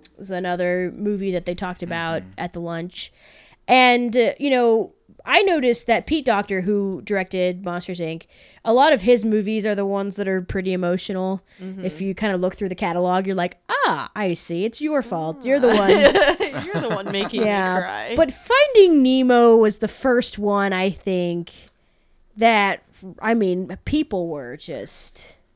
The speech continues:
Speaker 3: I remember
Speaker 2: Floored.
Speaker 3: how big it is,
Speaker 1: Yeah,
Speaker 3: was.
Speaker 1: I
Speaker 3: Yeah.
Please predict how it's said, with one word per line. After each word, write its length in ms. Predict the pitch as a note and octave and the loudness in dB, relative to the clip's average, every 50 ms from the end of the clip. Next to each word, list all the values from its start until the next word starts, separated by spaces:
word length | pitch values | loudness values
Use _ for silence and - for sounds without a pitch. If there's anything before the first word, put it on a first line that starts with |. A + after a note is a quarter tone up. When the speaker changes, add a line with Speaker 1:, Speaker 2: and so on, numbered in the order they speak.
| - _ _ _ _ _ _ _ _ _ _ _ _ _ _ _ _ _ - - | -20 _ _ _ _ _ _ _ _ _ _ _ _ _ _ _ _ _ -6 -2
Speaker 3:
I 120 | - F#3+ | 0 0
remember 500 | G3 G3 E3+ C#3 A2+ G#2+ G2 F#2+ F2 F2+ | 0 0 -2 -2 -4 -4 -4 -4 -4 -4
Speaker 2:
Floored. 20 | F#3 | -4
Speaker 3:
how 120 | D3+ G#2 | -4 -4
big 300 | D#3 D#3 - A2+ A#2+ G2 | -4 -6 -8 -8 -8 -8
it 120 | G#2 F#2 - - - - G1+ | -10 -12 -12 -14 -14 -14 -16
is, 140 | G1+ - - | -16 -14 -10
Speaker 1:
Yeah, 560 | G3+ G#3+ B3+ B3 A3+ A3 A3 G#3+ G3+ G3+ G3 | -4 0 4 4 6 6 4 4 2 2 0
Speaker 3:
was. 60 | - - | 0 2
Speaker 1:
I 80 | A#3+ C4 | 2 2
Speaker 3:
Yeah. 100 | C4 | 2